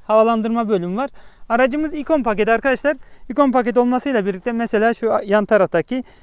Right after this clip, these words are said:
süs diyelim artık ona bir krom parça var. Gerçekten aracı böyle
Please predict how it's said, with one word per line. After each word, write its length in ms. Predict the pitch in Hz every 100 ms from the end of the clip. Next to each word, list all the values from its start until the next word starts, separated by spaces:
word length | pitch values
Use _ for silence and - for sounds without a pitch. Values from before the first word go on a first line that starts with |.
| -
süs 400 | - 240 220 - - -
diyelim 260 | 180 170
artık 220 | 175 170 196
ona 200 | 220 214
bir 60 |
krom 280 | - 220 226
parça 360 | 226 220 - 214
var. 120 | 269 - - -
Gerçekten 360 | 240 214 190
aracı 300 | 196 202 214
böyle 240 | 233 262